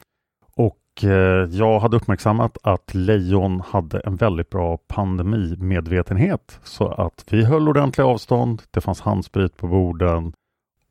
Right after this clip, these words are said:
och vi tog ingen onödig risk. Så det vill jag poängtera. Syftet var egentligen att prata med Emelies bror, för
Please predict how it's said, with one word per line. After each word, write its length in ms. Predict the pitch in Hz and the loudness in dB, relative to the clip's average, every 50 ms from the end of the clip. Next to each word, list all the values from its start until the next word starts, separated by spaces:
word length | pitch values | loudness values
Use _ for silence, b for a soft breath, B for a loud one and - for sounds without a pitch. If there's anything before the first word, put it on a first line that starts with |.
| _ | _
och 440 | - 104 92 - - _ _ - - - - - _ _ _ _ _ _ _ _ _ | 0 0 0 0 -2 _ _ -16 -14 -14 -14 -16 _ _ _ _ _ _ _ _ _
vi 160 | - 98 92 | -2 -2 -2
tog 540 | - _ - - - 95 85 82 78 78 80 - | -2 _ -2 2 4 4 4 2 -2 -6 -6 -2
ingen 360 | - 95 85 80 78 80 82 - | 0 0 0 0 -2 -4 -6 -4
onödig 460 | - 101 92 92 87 90 90 90 98 | -6 -4 -4 -2 -2 -2 -2 0 0
risk. 480 | 120 127 - - - - _ - - - _ _ _ _ _ | 0 0 -2 -4 -12 -18 _ -20 -20 -20 _ _ _ _ _
Så 180 | - - - 117 | -12 -4 -2 0
det 180 | 117 110 98 | 2 2 2
vill 220 | 92 98 92 90 90 | 2 2 0 2 2
jag 200 | 87 85 - - | 0 0 -2 -6
poängtera. 680 | - - 90 82 87 - - 120 117 101 90 87 87 - _ _ _ _ _ _ _ _ _ _ _ | -8 -8 -6 -6 -6 -4 -2 0 0 2 0 0 -2 -6 _ _ _ _ _ _ _ _ _ _ _
Syftet 580 | - - - 151 - - - - 147 135 - - | -8 -2 -2 -2 -2 -2 -6 -4 -4 -4 -2 -2
var 380 | 104 104 101 101 98 104 - | 0 2 2 4 2 2 2
egentligen 760 | 110 95 98 92 95 113 113 - - 135 147 160 160 156 147 - - | 2 2 2 2 2 0 -2 -2 -2 0 0 2 0 -2 -4 -8 -6
att 360 | - 98 90 87 _ - - | -4 -2 -2 -4 _ -12 -8
prata 460 | - - 135 110 87 76 _ - 104 95 | -4 -2 0 0 0 -2 _ -4 -2 -2
med 120 | 92 90 | 0 0
Emelies 480 | 90 92 92 92 101 107 - - - - _ - | -2 -2 0 -2 -2 -2 -4 -10 -18 -20 _ -2
bror, 600 | - 139 156 226 208 131 90 90 98 95 98 90 b b b b b b b b b b | 0 0 0 0 -2 -2 -2 -2 -2 -2 -4 -10 b b b b b b b b b b
för 520 | - - - 123 113 107 104 104 101 | -14 -4 0 0 2 4 4 4 2